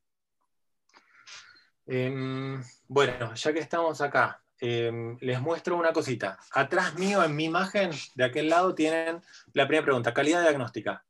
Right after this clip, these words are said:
¿Esto que están viendo en la pantalla, tiene calidad diagnóstica, sí o no? Vamos a hacerlo práctico, esto que estamos viendo.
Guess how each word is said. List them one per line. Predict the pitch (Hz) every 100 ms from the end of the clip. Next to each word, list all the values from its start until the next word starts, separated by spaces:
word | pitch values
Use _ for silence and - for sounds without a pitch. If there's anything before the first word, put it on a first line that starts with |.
| _ _ _
¿Esto | 185 196
que | 170
están | 151 156
viendo | 147 131 107 101 98 - -
en | 131
la | 131
pantalla, | 117 104 113
tiene | 160 190
calidad | 160 135 151
diagnóstica, | 151 180 190 202 160
sí | 143 175 175
o | 139
no? | 98 - _ _ _ _ _ _
Vamos | 143
a | 160
hacerlo | 180 165 -
práctico, | 156 135 - 104 95 - -
esto | 156 160
que | 139
estamos | 151 139
viendo. | 110 92